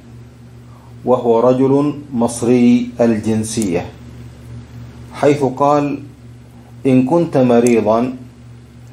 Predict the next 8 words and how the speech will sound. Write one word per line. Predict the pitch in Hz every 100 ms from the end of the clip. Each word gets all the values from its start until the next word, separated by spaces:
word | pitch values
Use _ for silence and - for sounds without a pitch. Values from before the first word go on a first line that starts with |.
| -
سوف | - - 143 143
تجد | 131 127 156 139 127
فيه | 120 147 147 127
الدواء | 120 101 117 123 139 -
الشافي". | 127 - 120 104 - 92 - - - - - - - - - - - - -
أنا | 160 151
شخصياً | 123 117 - 135 110 113 117 - - -
فهمت | 120 104 127 127